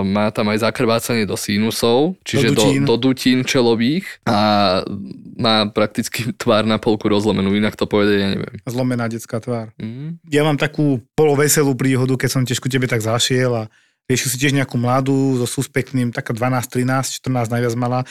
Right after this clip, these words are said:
Speaker 2: rodičia takí vystrašení okolo nej behali a tiež mala úraz hlavy a ty si hovoril, „Zatiaľ to nevyzerá ako úraz mozgu, ani nevracala, ani nič,“ tak som šiel ja za tými rodičmi ich
Speaker 1: Mm.
Speaker 2: upokojiť,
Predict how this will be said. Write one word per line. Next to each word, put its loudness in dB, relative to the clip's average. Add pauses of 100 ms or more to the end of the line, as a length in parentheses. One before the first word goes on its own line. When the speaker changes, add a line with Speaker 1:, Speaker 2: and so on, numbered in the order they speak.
(140)
Speaker 2:
rodičia 0
takí -6
vystrašení 0
okolo 0
nej 0
behali 0 (400)
a -2
tiež 0
mala 2
úraz 0
hlavy 2
a -6
ty 0
si 0
hovoril, 2
„Zatiaľ 2
to 2
nevyzerá 2
ako -2
úraz 2
mozgu, 0
ani 0
nevracala, 0
ani 0
nič,“ 0
tak -18
som -10
šiel -2
ja 0
za -2
tými -6
rodičmi -4
ich -4
Speaker 1:
Mm. -2
Speaker 2:
upokojiť, 0